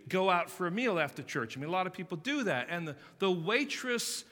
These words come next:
brings your food, and it's not cooked just right. Or she's missed something that you said.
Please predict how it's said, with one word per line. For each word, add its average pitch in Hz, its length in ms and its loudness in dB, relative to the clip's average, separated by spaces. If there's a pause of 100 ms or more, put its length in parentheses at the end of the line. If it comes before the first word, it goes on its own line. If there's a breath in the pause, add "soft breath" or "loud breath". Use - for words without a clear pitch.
(160 loud breath)
brings 220 400 0
your 208 120 2
food, 202 400 2
and 190 140 -2
it's 196 180 -2
not 226 460 2
cooked 220 420 0 (120)
just 208 440 0
right. 170 240 4 (160 loud breath)
Or 190 140 -2
she's 190 300 -4 (200 loud breath)
missed 208 540 2
something 202 580 2
that 165 140 0
you 175 160 -2
said. 196 480 2